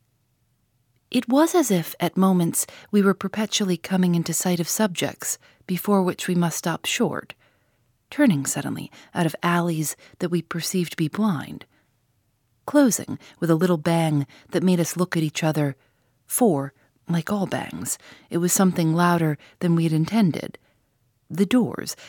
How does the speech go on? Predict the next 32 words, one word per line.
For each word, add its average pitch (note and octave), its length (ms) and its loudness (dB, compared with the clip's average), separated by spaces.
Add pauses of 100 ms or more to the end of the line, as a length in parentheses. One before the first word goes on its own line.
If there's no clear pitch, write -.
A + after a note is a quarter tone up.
(100)
we F3+ 80 2
had F3 100 2
indiscreetly E3 720 -2
opened. - 460 -6 (1600)
All C4+ 300 4
roads G#3+ 500 0
lead F3 300 0
to F#3 100 -4
Rome, F3+ 460 0 (480)
and G#3 160 8
there A#3 100 6
were A3+ 120 2
times - 680 -2 (300)
when F#3+ 120 4
it D#3+ 120 2
might F#3 160 4
have F3 80 0
struck - 400 0
us E3+ 260 0 (420)
that G3+ 160 4
almost A3+ 320 6
every C4+ 240 2
branch F3 460 -2
of D3+ 80 -6
study - 480 -2 (100)
or D3 200 -6
subject F3 500 -2
of D#3 80 -6
conversation D#3+ 840 0 (300)
skirted G3 480 0
forbidden E3 460 0
ground. D#3+ 540 -4